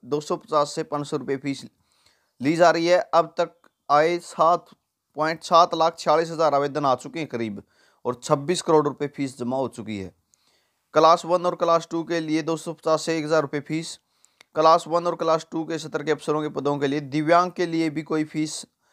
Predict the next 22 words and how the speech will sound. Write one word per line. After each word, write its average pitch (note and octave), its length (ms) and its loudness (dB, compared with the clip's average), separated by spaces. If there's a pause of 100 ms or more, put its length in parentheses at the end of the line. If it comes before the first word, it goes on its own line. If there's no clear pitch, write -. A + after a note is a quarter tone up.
(260)
नहीं D3 300 0
है, E3+ 140 6
लेकिन E3+ 360 0
सरकार D#3 520 4
आरक्षित D3 400 2
वर्ग D3 260 -2
के C#3+ 100 -4
लिए C#3 340 -4 (400)
दो A#2 160 -4
सौ C#3+ 140 -4
पचास D#3 300 2
रुपये, D3+ 280 -4
सामान्य D#3 360 0
वर्ग D#3 280 0
के D3 100 -2
लिए C#3 160 -2 (100)
एक C#3 200 0
हज़ार C#3+ 200 4
रुपये B2 200 -4
फीस C#3 260 -8
लेती A2+ 340 -6
है। B2+ 180 -2